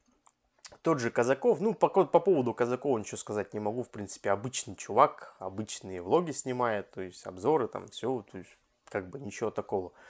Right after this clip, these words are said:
Ну, крутит рекламу на своих каналах, ну и что ж с того, ну, люди деньги зарабатывают. Э,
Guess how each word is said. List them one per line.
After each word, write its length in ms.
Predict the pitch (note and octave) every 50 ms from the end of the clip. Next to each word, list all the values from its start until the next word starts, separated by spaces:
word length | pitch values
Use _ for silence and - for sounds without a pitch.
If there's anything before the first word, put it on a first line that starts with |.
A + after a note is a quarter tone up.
| - - - - - _
Ну, 160 | - G#3+ B3+ F#3+
крутит 360 | - G3 A3 - F3 - -
рекламу 380 | B2+ - - A2 A#2+ C3 B2+
на 100 | A#2+ A2
своих 300 | G2+ - - G2+ G#2 -
каналах, 380 | - G#2+ G2 G#2 F#2+ F#2+ F#2 F#2 -
ну 160 | A2 B2 C3+
и 20 |
что 180 | A#2+ - - D3
ж 40 | -
с 60 | -
того, 320 | - C3 A#2+ A#2 A2+ G2+ F2+
ну, 160 | G2 G2+ G2
люди 280 | F#2+ G2+ D#3+ G#3+ G#3 C3+
деньги 340 | G2+ - E3 F#3+ F#3+ C3+ A#2+
зарабатывают. 640 | A2 A#2 A#2+ B2 B2 A#2 A#2 G#2 G2 - A2+ - - - - - - - - _ _ _ _ _ -
Э, 200 | - F2+ A#2 G2+